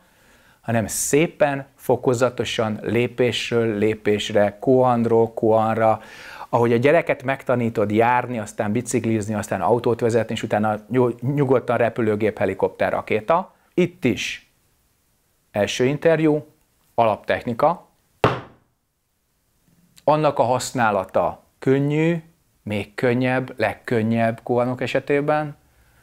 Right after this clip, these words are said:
utána középsúly, váltósúly, pillessúly, lepkesúly, és utána pedig nehéz súly. Ahogy a tudat erősödik és tisztul, úgy lehet nehezebb és nehezebb koanokat adni neki.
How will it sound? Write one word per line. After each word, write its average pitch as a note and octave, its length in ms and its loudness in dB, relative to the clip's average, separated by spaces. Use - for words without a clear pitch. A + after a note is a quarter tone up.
utána A2+ 320 -2
középsúly, D3 720 2
váltósúly, G#2 800 -2
pillessúly, F2+ 640 -4
lepkesúly, C#3 720 -2
és - 60 -20
utána A2+ 280 -4
pedig F#2 260 -6
nehéz D#2+ 300 -8
súly. - 340 -10
Ahogy C#3 240 2
a B2+ 80 2
tudat E3+ 300 0
erősödik A2+ 640 0
és A2 200 0
tisztul, C#3 560 0
úgy D3+ 180 0
lehet A#2 300 2
nehezebb A2 420 -2
és G#2 140 -2
nehezebb G2+ 340 -2
koanokat G2+ 520 -2
adni F#2+ 220 -2
neki. E2 400 -10